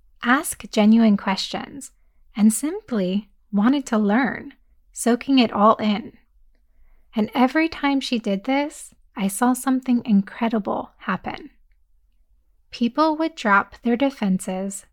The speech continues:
and ask her the same questions she was asking them. So she got to talk about her beliefs too, having a very authentic interaction.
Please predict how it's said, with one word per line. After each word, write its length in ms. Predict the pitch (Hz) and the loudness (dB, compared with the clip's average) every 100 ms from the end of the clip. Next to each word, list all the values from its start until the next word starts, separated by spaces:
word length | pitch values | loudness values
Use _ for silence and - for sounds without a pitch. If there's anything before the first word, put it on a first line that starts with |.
| _ | _
and 160 | 214 214 | 0 2
ask 340 | - 226 220 | 2 -2 -4
her 600 | - - 285 262 190 - - _ _ - | -10 -2 2 2 2 -4 -14 _ _ -2
the 100 | 226 | 0
same 280 | 240 247 262 | 2 2 2
questions 840 | - 226 - - - - 302 - _ _ _ | 0 -2 -4 -6 -8 -10 -14 -18 _ _ _
she 260 | - 240 | -4 0
was 160 | 220 202 | 2 2
asking 400 | 180 - - 196 | -2 -4 -2 0
them. 380 | 196 - - 277 _ _ _ _ _ _ _ _ _ | 0 -2 -10 -20 _ _ _ _ _ _ _ _ _
So 180 | - 254 | -2 0
she 240 | 240 - 311 | 0 -2 0
got 240 | 320 311 | 0 -2
to 80 | 269 | -4
talk 280 | - 226 226 | -2 -2 0
about 300 | 208 - - | -2 -2 -2
her 200 | 262 277 | -2 0
beliefs 480 | 240 185 175 - | -2 -4 -4 -8
too, 340 | - 226 196 - - _ _ _ _ _ _ | -6 -4 -4 -6 -14 _ _ _ _ _ _
having 340 | - 269 262 254 | -2 2 4 6
a 60 | 214 | 6
very 460 | 196 233 254 - | 4 4 2 2
authentic 800 | - 208 - 226 226 - - - 302 | 2 0 2 2 2 0 -8 -10 0
interaction. 840 | 233 202 180 175 160 - - 302 | 2 2 0 -2 -6 -12 -12 -16